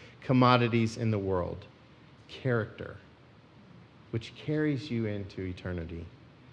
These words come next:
And as you trust God, your generosity towards others causes you to become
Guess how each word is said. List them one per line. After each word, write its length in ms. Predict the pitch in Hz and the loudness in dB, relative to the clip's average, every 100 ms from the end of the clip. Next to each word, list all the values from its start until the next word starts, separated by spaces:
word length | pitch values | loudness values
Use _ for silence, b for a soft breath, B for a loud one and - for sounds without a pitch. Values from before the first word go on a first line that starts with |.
| B B B B - | B B B B -2
And 140 | 127 147 | -2 4
as 340 | 147 185 185 | 6 6 4
you 80 | 190 | -2
trust 440 | - 165 151 - | 4 6 6 4
God, 300 | 151 127 123 | 4 6 6
your 140 | 120 113 | 4 2
generosity 960 | 113 135 147 143 135 123 - 107 104 - | 2 4 6 6 6 2 -2 -4 -6 -6
towards 360 | - 117 113 | -2 -2 -2
others 480 | 120 113 101 95 - - | 0 0 0 -4 -8 -4
causes 540 | 123 123 123 123 113 | 2 4 4 -2 -2
you 140 | 120 113 | 0 0
to 160 | 113 | -2
become 520 | 107 107 117 107 101 | -6 -4 -4 -2 -4